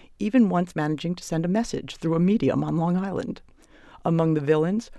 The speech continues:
her mother, whose coldness and jealousy was just as consistent. An armada of ex-boyfriends, colleagues, and collaborators are brought fully to life in a tone that captures the feel of her spoken voice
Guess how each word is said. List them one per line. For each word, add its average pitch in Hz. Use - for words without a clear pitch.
her 170
mother, -
whose -
coldness 202
and 143
jealousy 165
was -
just -
as 156
consistent. -
An 139
armada 160
of 143
ex-boyfriends, 180
colleagues, 165
and 147
collaborators 147
are 143
brought 135
fully 180
to 180
life 147
in 139
a 139
tone 175
that 139
captures 165
the 151
feel 180
of 139
her 143
spoken 175
voice 135